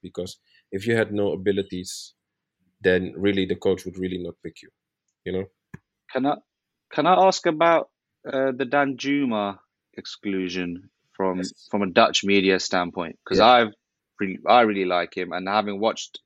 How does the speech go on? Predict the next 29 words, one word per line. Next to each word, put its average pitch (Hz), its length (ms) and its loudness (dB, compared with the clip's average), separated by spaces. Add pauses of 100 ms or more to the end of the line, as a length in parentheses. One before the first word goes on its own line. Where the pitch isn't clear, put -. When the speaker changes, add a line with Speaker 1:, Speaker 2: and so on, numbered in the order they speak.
(100)
Speaker 2:
the 104 100 -10
Netherlands 92 460 -8
so 92 180 -4 (100)
far, 80 220 -8
I - 20 -20 (100)
feel 90 140 -4
like 85 180 -4 (640)
Speaker 1:
Yeah, 107 160 6
Speaker 2:
he's 85 100 -2
Speaker 1:
that - 120 -8
was, 98 80 2
Speaker 2:
definitely 95 240 -8
good 95 140 0
enough 90 240 -4
to 95 100 -2
be 95 340 -2 (160)
Speaker 1:
that 131 200 4
was 147 200 0
a 127 60 0
weird 120 240 4
Speaker 2:
be 101 40 0
there. 85 160 -6
Speaker 1:
one 110 240 -2
for, 104 580 0 (120)
for 98 360 -2
a 92 80 -4
lot 98 160 0
of 95 100 -4
fans - 680 -4